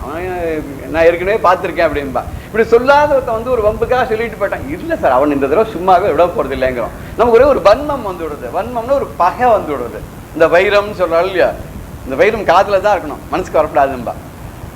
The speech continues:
அது மனசுக்குள்ள அந்த வைரம் வந்து விடுத்து அப்படின்னு சொன்னா என்ன ஆகும் அப்படின்னா, அவள் கூட தொலைச்சு கட்டிடணும், பழி தீர்த்துக்கணும் அப்படிங்கிற மாதிரி ஒரு எண்ணம் வந்துடும். "உன்டோட ஒழிச்சிடணும்" அப்படின்மா.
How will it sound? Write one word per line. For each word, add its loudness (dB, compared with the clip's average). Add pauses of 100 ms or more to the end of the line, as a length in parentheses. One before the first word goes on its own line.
(100)
அது 4
மனசுக்குள்ள 2
அந்த 4
வைரம் 2
வந்து -2
விடுத்து -2
அப்படின்னு 2
சொன்னா -4
என்ன 2
ஆகும் 4
அப்படின்னா, -2 (640)
அவள் 6
கூட 2
தொலைச்சு -2
கட்டிடணும், -4
பழி 4
தீர்த்துக்கணும் -4
அப்படிங்கிற 0
மாதிரி 2
ஒரு -2
எண்ணம் 2
வந்துடும். -8 (420)
"உன்டோட 2 (180)
ஒழிச்சிடணும்" -2
அப்படின்மா. -8